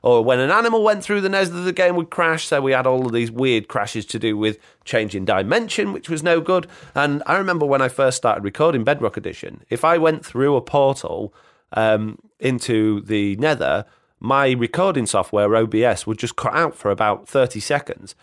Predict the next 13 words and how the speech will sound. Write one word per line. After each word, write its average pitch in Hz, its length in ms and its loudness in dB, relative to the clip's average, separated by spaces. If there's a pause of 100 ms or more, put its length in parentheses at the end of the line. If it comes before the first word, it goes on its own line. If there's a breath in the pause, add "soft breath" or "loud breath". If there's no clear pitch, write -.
(180 soft breath)
So 123 220 2
if 127 120 -2
I 226 200 2
tried 180 340 0
to 151 300 2 (240 loud breath)
carry 165 320 2
on 127 120 2
talking 185 500 0
as 113 140 0
I 127 80 4
was 123 180 2
going 120 280 4
through, 117 600 0